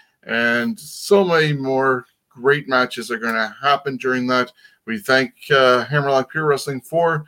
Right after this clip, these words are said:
their sponsorship of our, uh, shows, and of course, my employment. But, um, yeah,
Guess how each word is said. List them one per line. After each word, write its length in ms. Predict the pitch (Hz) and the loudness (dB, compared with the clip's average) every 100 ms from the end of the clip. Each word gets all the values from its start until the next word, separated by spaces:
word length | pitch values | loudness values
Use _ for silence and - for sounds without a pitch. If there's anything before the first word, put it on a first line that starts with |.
| _ _ | _ _
their 120 | 151 | -2
sponsorship 760 | 147 - 131 - - 147 127 - - | -2 -2 -4 -4 -6 -2 -2 -4 -4
of 240 | 135 135 | 0 2
our, 340 | 120 120 117 110 _ | 2 0 0 -8 _
uh, 420 | 131 123 113 101 101 - _ _ _ _ _ - _ _ _ _ | -6 -4 -2 -2 -6 -12 _ _ _ _ _ -20 _ _ _ _
shows, 480 | - 196 196 185 180 - - - | -6 2 4 4 2 -6 -20 -2
and 200 | 156 165 | 0 0
of 120 | 151 | 0
course, 360 | 135 127 120 - _ _ | -2 -2 -2 -12 _ _
my 200 | 117 117 | 0 0
employment. 500 | 110 101 95 90 78 - - 147 - | -2 -4 -6 -6 -12 -16 -20 -20 -6
But, 400 | - 117 113 104 127 | 2 4 4 2 2
um, 460 | 120 117 110 98 _ _ _ _ _ - | 4 2 0 -8 _ _ _ _ _ 0
yeah, 260 | 139 101 | 2 2